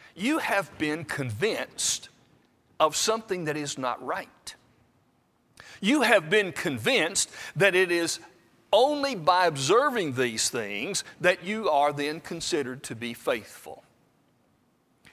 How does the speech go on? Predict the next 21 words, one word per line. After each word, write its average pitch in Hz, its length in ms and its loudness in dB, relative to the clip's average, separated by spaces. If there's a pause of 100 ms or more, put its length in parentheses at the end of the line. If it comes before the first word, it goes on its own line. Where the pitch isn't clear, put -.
(260)
So - 160 2
when 202 160 0
we 214 100 -2
put 247 240 -2
all 277 340 0
of 135 120 -6
these 127 300 -4
things 131 340 -6
together, 110 560 0 (340)
what - 260 -2
does 180 220 -8
the 131 100 -4
Bible 143 600 0
teach - 580 -12 (400)
about 147 480 0
these 139 180 -8
special 117 640 -6 (220)
days? - 920 -6 (1200)
Well, 131 80 -4
the 117 60 -4
Bible 135 500 0